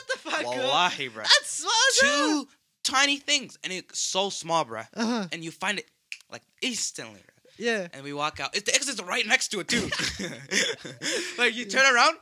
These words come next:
Speaker 2: oh, shit, it's the exit.
Speaker 1: Yeah.
Speaker 2: <laughs> And then we got out, and then our Javier Marian, that's, uh, my, my aunt Marian.
Speaker 1: Oh, yeah.
Speaker 2: Yeah. Uh, my sister, uh, my mom's older sister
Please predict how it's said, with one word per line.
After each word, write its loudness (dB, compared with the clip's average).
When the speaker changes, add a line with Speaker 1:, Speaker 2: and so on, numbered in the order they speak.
Speaker 2:
oh, 6
shit, 4
it's -6
the 4
exit. 2
Speaker 1:
Yeah. 6
Speaker 2:
<laughs> -16
And -6
then 0
we -8
got 0
out, -4
and -16
then -10
our -12
Javier -8
Marian, -4
that's, -8
uh, -10
my, -10
my -12
aunt -10
Marian. -16
Speaker 1:
Oh, -4
yeah. -8
Speaker 2:
Yeah. -16
Uh, -8
my -14
sister, -10
uh, -10
my -12
mom's -6
older -12
sister -8